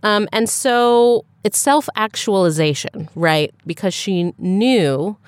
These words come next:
this is not where she wanted to be, and so spent a long period of her life fi-, like, getting to be the person that she knew she was.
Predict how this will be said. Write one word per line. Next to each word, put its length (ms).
this 360
is 120
not 220
where 160
she 160
wanted 320
to 140
be, 280
and 200
so 180
spent 640
a 120
long 500
period 480
of 160
her 160
life 500
fi-, 400
like, 460
getting 400
to 140
be 180
the 120
person 440
that 160
she 160
knew 140
she 160
was. 420